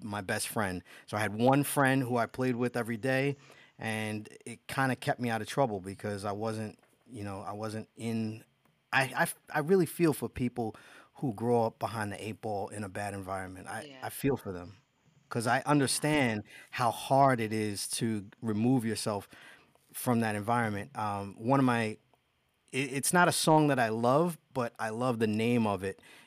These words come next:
Speaker 1: It's by Nas. He says, uh, "I wrote my way out." And I
Speaker 2: Mm.
Speaker 1: believe that no matter what environment you're in,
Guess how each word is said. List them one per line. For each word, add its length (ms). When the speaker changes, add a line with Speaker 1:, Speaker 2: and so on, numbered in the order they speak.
Speaker 1:
It's 180
by 200
Nas. 520
He 120
says, 420
uh, 340
"I 80
wrote 240
my 120
way 260
out." 260
And 500
I 100
Speaker 2:
Mm. 20
Speaker 1:
believe 640
that 300
no 240
matter 240
what 240
environment 560
you're 200
in, 280